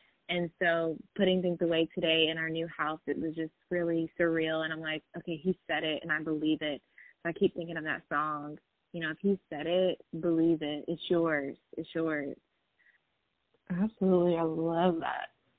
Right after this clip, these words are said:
Speaker 2: And I've loved talking with you today, Jordan. I really appreciate you coming on, just sharing all that you have, all the gems, the nuggets, your stories. It's amazing.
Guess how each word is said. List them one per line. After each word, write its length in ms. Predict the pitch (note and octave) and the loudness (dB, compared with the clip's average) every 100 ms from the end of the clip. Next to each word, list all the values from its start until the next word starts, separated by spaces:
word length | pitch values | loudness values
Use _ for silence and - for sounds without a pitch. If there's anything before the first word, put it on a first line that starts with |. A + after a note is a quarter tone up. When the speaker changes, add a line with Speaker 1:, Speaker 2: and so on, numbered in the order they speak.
| _ F3+ | _ 4
Speaker 2:
And 100 | F#3 | 6
I've 140 | F#3 | 8
loved 640 | E3+ E3 F3 A3+ C4 C4+ - | 12 12 12 12 10 6 8
talking 360 | A3 B3+ C4 | 8 10 10
with 140 | G#3 G3 | 10 10
you 300 | F#3 E3+ E3 - _ - | 10 12 10 8 _ 4
today, 220 | D#3+ D#3 | 8 10
Jordan. 400 | D3+ D#3+ E3+ E3 | 10 10 10 6
I 180 | E3+ E3 - D#3+ | 2 -2 6 12
really 240 | E3 F#3+ | 12 12
appreciate 480 | F3+ E3+ F#3 D#3+ A3+ | 12 6 8 8 8
you 80 | D#4+ | 4
coming 300 | - E3+ E3 | 4 6 8
on, 220 | D#3 D#3+ | 8 8
just 180 | D#3 - | 6 4
sharing 380 | D#3+ E3+ F3+ D#3 | 6 8 8 8
all 160 | - D#3 | 10 10
that 120 | D#3 | 12
you 100 | D#3 | 10
have, 240 | C#3+ D3 D3+ | 10 8 8
all 180 | D#3 | 10
the 160 | D#3 D3+ - | 10 10 8
gems, 300 | E3 E3+ E3 | 8 8 8
the 60 | D#3 | 6
nuggets, 400 | D#3 E3+ F3 - - | 6 10 10 10 6
your 120 | D3 - | 2 6
stories. 440 | E3+ F3 F#3 G3 G#3 - - | 10 12 12 12 10 -4 2
It's 160 | D#3 - - - | 2 0 -14 0
amazing. 1000 | E3 D#3+ D3+ D3+ C#3 C#3+ - - - | 4 4 4 4 4 4 0 -4 -4